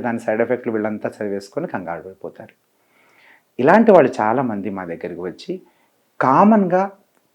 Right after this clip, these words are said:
పి-, చిన్న పిల్లల్లో తరచూ వచ్చే, చిన్న పిల్లలు అంటే ఒక సంవత్సరం, రెండు సంవత్సరాల లోపున వయసున్న చిన్న పిల్లల్లో తరచూ వచ్చే ఇబ్బందులకి హోమియో వైద్యంలో పరిష్కారం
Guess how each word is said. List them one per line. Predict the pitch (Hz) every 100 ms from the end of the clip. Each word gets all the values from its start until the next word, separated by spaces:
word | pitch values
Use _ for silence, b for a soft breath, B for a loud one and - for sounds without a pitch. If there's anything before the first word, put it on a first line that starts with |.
| _
పి-, | 170 131
చిన్న | 226 233 208
పిల్లల్లో | 131 113 104 - -
తరచూ | 147 202 165 104
వచ్చే, | - - -
చిన్న | 190 185
పిల్లలు | 170 156 156 147
అంటే | 147
ఒక | - 151
సంవత్సరం, | 151 143 151 131
రెండు | 135 131
సంవత్సరాల | 120 - 120 113
లోపున | 143 160 - 117
వయసున్న | 107 104 104 95 -
చిన్న | 92 87
పిల్లల్లో | 87 92 87 101 156 b b b _
తరచూ | 120 160 - 226 190
వచ్చే | - 185 151
ఇబ్బందులకి | - 110 98 90 92 - - -
హోమియో | 156 175 117
వైద్యంలో | 92 - 87 110 101
పరిష్కారం | 80 - 82 82 92